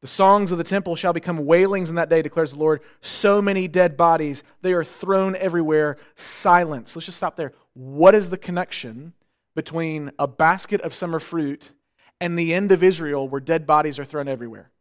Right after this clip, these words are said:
It's actually really clever and powerful language. The word for summer fruit and the word for end in Hebrew are extremely similar. So this vision is actually a play on words for Israel. Amos sees summer fruit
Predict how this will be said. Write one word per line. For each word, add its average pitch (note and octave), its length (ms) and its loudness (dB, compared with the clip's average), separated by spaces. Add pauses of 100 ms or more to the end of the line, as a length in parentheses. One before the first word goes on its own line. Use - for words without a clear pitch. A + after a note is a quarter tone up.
(2000)
It's - 80 -8
actually F3 280 -2
really D#3+ 220 -2
clever D3+ 480 -2
and B2 120 -10
powerful C3+ 380 -8
language. B2 380 -12
The C#3 80 -8
word E3+ 460 -2 (220)
for E3+ 100 -14
summer E3+ 280 -4
fruit E3+ 480 -4 (240)
and B2+ 100 -12
the B2+ 60 -8
word D#3+ 280 -2
for D#3+ 180 -10
end E3 440 -6
in D3+ 160 -12
Hebrew D#3 460 -6
are C3 120 -8
extremely E3+ 560 -8
similar. A#2+ 540 -12 (800)
So D#3+ 140 -6
this D#3 140 -4
vision F3+ 440 2
is D3 80 -8
actually D#3 400 -2
a C#3+ 60 0
play D#3 240 -4
on C#3+ 180 -4
words B2 600 -10 (300)
for B2 120 -12
Israel. A2+ 440 -14 (760)
Amos F#3+ 560 0 (100)
sees G#3+ 720 -4
summer F#3 240 -4
fruit D#3+ 520 -4